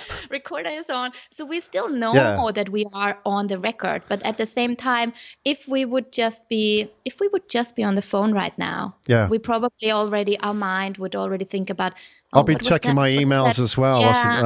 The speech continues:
Speaker 2: uh, okay. Sorry, what were you
Speaker 1: Yeah.
Speaker 2: saying? Like that?
Speaker 1: Yeah, but we're saying, like, "Oh, some notification popped up." You're
Speaker 2: Yeah.
Speaker 1: distracted. But now, you know, I have actually turned off my phone
Speaker 2: Mm.
Speaker 1: so we don't get interrupted and don't have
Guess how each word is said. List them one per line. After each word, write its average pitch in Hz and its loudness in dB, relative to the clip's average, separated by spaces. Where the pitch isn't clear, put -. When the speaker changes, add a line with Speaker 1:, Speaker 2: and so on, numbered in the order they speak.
Speaker 2:
uh, - 2
okay. 127 0
Sorry, 139 4
what 156 2
were 135 2
you 131 4
Speaker 1:
Yeah. 131 4
Speaker 2:
saying? 139 2
Like 117 2
that? 123 4
Speaker 1:
Yeah, 113 4
but 247 -18
we're 240 0
saying, 247 -4
like, 226 -2
"Oh, 233 0
some 233 -4
notification 226 -2
popped 220 -4
up." 214 0
You're 226 2
Speaker 2:
Yeah. 110 0
Speaker 1:
distracted. - -4
But 233 -2
now, 240 0
you 233 -6
know, 240 0
I 208 -2
have 208 -4
actually 240 -2
turned 226 -2
off 202 -2
my 220 0
phone 190 0
Speaker 2:
Mm. 196 -2
Speaker 1:
so 214 -4
we 196 0
don't 196 -4
get 190 -4
interrupted 185 -2
and 185 -4
don't 190 -4
have 190 -2